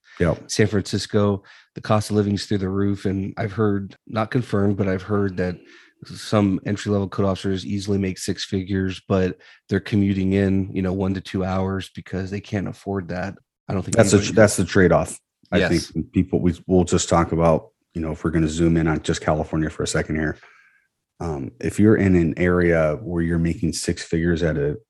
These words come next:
Speaker 1: entry-level code enforcement position, you know, so you're making one ten,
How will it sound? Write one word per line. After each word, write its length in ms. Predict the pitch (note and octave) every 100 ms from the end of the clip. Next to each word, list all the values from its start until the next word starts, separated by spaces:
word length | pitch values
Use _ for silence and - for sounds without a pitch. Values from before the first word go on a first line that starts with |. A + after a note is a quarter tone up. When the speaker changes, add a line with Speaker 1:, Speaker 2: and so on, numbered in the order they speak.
| _ _ -
Speaker 1:
entry-level 760 | E2+ - F2+ E2 D#2+ D#2+ D#2 -
code 280 | - E2 E2+
enforcement 520 | D#2 F2 D#2+ E2 -
position, 580 | - E2 - E2+ E2 - -
you 80 |
know, 100 | E2
so 140 | D#2 E2+
you're 100 | D#2+
making 340 | D#2+ - D#2
one 180 | D#2 D#2
ten, 520 | - E2 D#2+ D#2 D#2+